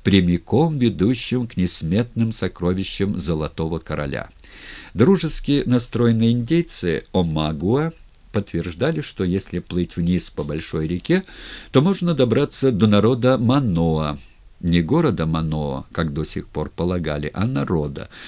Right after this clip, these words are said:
живущего в устье Чёрной реки. По мере продвижения вперёд напряжение испанцев всё возрастало.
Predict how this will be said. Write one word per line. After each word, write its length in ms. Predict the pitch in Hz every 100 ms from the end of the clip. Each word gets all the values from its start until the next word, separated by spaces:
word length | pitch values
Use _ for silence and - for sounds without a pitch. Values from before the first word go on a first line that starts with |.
| - -
живущего 680 | 80 87 87 170 - 147 147
в 140 | 95
устье 400 | 90 - - 113
Чёрной 560 | 113 - 82 78 85 90
реки. 440 | 85 - 67 55 - - - - - - - -
По 120 | 123
мере 240 | 185 180
продвижения 760 | - 143 120 131 117 151 131 123
вперёд 440 | 120 127 160 160
напряжение 560 | 87 - 95 113 143 123
испанцев 560 | - 113 117 110 113
всё 220 | - - 98
возрастало. 920 | 98 98 104 - - 73 76 73